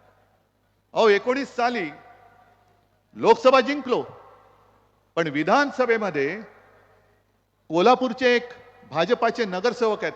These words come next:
माजी नगरसेवक, त्यांनी एक गौप्यस्फोट केलाय आणि त्यांनी सांगितलं फार भयानक आहे. त्यांनी काय सांगितलं की यांचे जे चंद्रकांत पाटील,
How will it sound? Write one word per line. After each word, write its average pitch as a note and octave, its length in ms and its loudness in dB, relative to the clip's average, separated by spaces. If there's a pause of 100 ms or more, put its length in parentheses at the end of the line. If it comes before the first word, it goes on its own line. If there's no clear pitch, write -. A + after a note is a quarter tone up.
माजी F#3 220 -2
नगरसेवक, F#3 540 -4 (1600)
त्यांनी G3 240 0
एक B3+ 160 0
गौप्यस्फोट A#3 560 4
केलाय A#2+ 300 -4 (1300)
आणि D#3 140 -10
त्यांनी F#3+ 320 -2
सांगितलं A#3+ 300 -2
फार B3+ 160 -2
भयानक A#3 460 -6
आहे. - 20 -16 (1300)
त्यांनी F#3+ 220 -2
काय C4+ 220 2
सांगितलं A3 520 -4 (960)
की F#3+ 60 -4
यांचे F#3+ 300 -2
जे A3+ 400 2 (720)
चंद्रकांत A#3+ 440 -2
पाटील, A3+ 380 -6